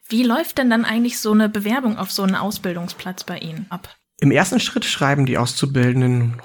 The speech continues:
Speaker 2: häufig eine Bewerbung. Die Bewerbung kann man ganz klassisch auf dem Postweg an uns richten, kann man aber auch per E-Mail durchführen.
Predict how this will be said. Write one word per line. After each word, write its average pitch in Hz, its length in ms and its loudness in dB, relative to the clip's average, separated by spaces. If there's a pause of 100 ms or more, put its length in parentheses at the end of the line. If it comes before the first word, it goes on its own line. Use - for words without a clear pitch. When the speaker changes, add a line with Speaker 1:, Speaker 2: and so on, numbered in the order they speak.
Speaker 2:
häufig - 320 -2
eine 110 140 0
Bewerbung. 101 500 -2 (220)
Die - 40 -2
Bewerbung 117 380 0
kann - 160 -8
man 110 260 -4
ganz - 240 -4
klassisch - 380 -4
auf - 160 -6
dem 110 140 -4
Postweg 151 500 0
an 135 140 2
uns 135 240 0
richten, 120 420 0 (640)
kann 127 160 0
man 117 140 2
aber 73 160 -2
auch - 180 -4
per - 160 -6
E-Mail 156 420 6
durchführen. 143 760 2